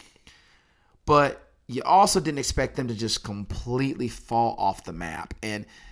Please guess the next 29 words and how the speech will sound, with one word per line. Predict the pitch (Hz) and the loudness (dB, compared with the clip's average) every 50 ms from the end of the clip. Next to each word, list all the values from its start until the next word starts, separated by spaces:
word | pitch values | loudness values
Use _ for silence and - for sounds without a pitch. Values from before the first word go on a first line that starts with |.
| - - _ _ | -20 -20 _ _
for | - - - 165 160 | -16 -8 -2 -2 0
the | 143 143 | 0 0
Braves | 123 117 135 147 160 190 226 247 262 233 - - | 2 4 4 6 6 6 6 4 2 -2 -4 -6
bullpen, | - - 156 156 165 180 - 208 208 202 - - - | -4 -2 0 2 2 2 2 0 0 0 -4 -4 0
it's | 151 175 170 - | 0 0 0 -2
been | - - 160 123 110 98 95 98 101 | -2 -2 0 0 0 -2 -2 -2 0
one | 113 127 139 160 202 220 214 - | 2 2 4 4 2 0 -2 0
issue | - 185 170 160 - - - 175 170 165 - - | 4 4 4 4 4 2 0 -2 -4 -6 -8 -8
all | - 120 123 123 127 131 120 | -6 -2 0 0 0 -2 -2
year | 120 131 131 | -6 -6 -4
long, | 117 110 104 98 101 104 - - | -2 0 0 0 0 -2 -6 -10
and | - 113 110 104 | -6 -4 -4 -4
it's | 92 - - | -4 -8 -8
walks. | 101 101 95 80 76 71 - - - - - - - | -8 -6 -8 -8 -8 -10 -10 -8 -8 -8 -10 -10 -8
Listen | 165 208 | -8 -6
to | 254 285 | -4 -4
these | 302 208 156 | -2 0 2
walk | 147 175 214 214 | 4 4 4 4
totals. | - - 110 90 82 82 - - _ _ - - - - _ _ _ _ - _ - _ _ - | 2 -4 -4 -4 -6 -8 -12 -14 _ _ -20 -20 -20 -20 _ _ _ _ -20 _ -20 _ _ 2
Will | - 202 | 2 4
Smith's | 190 208 190 - | 4 4 0 -2
given | - 180 156 | 0 0 -2
up | 143 - - - | -2 -4 -6 -4
eight | - 151 165 - | 0 0 0 0
walks | - 156 143 135 131 - | 0 0 0 0 -2 -2
in | 131 123 | -6 -8
sixteen | - 135 127 - - 135 | -8 -6 -6 -6 -6 -6
innings | 123 117 113 107 - | -6 -6 -6 -6 -8
pitched. | - - - 80 - - - - - - - | -8 -8 -8 -8 -10 -10 -12 -14 -14 -14 -16